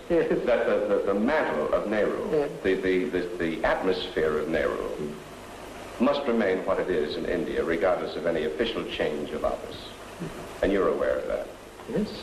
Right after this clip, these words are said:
Speaker 2: When you were supposed to stand for re-election as President of Congress,
Speaker 1: Mm.
Speaker 2: and, uh, apparently, uh, you weren't too anxious to stand for re-election at that point. And, uh, you wrote an article, uh, I believe it was for the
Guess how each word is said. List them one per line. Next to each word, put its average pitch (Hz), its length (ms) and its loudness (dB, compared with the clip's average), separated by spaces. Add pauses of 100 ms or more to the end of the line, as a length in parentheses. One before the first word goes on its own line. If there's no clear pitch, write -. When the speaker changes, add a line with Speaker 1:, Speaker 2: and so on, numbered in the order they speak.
(140)
Speaker 2:
When 190 120 4
you - 140 4
were 98 120 4
supposed - 360 2
to 95 60 0
stand - 400 2
for 82 100 2
re-election 101 540 2
as 73 100 -2
President - 500 2
of - 180 -4
Congress, - 680 0
Speaker 1:
Mm. 127 180 -2 (960)
Speaker 2:
and, 87 280 4
uh, 87 220 4
apparently, 120 680 0
uh, 104 140 2 (180)
you 127 100 -2
weren't 127 260 2
too 131 120 0
anxious - 340 0
to - 120 -10
stand - 380 2
for - 80 -4
re-election 82 540 0
at - 120 -10
that - 280 0
point. - 280 2 (800)
And, 92 320 2
uh, 90 260 4 (640)
you 120 200 4
wrote 156 220 4
an 151 160 0
article, 120 600 0 (1120)
uh, 76 480 2
I 85 80 4
believe 104 300 0
it - 100 -4
was 95 120 -2
for 95 240 0
the 82 260 0